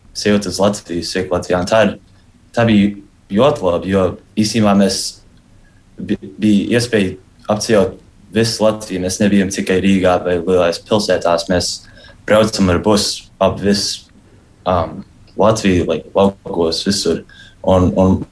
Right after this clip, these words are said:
mums bija ļoti īsti, mēs varējām, like, saprast, kā Latvija tiešām ir, un, un tas bija ļoti fēns. Un jo, jo līdz tam laikam es tikai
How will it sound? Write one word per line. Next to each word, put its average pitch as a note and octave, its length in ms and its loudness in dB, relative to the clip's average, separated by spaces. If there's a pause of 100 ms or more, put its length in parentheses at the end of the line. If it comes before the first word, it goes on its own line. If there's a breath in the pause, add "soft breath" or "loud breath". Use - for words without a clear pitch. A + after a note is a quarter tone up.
mums G2+ 260 2
bija F#2 340 0 (280)
ļoti G#2+ 440 0 (140)
īsti, - 540 -2
mēs F#2+ 180 -2
varējām, G2 320 2
like, E2+ 160 -8
saprast, F2+ 480 -2
kā E2+ 300 0 (960 soft breath)
Latvija F#2 580 0 (300)
tiešām F#2+ 480 0
ir, F#2 180 4
un, F2 220 0
un F2+ 160 -2
tas G2+ 180 -2
bija G2 240 2
ļoti F#2 200 -2
fēns. G2+ 400 0 (100)
Un F2 160 -2 (680)
jo, G#2 180 4
jo G#2 160 4 (600)
līdz A2+ 280 0
tam G#2 160 2
laikam G2 400 0
es - 320 -8
tikai G2+ 260 2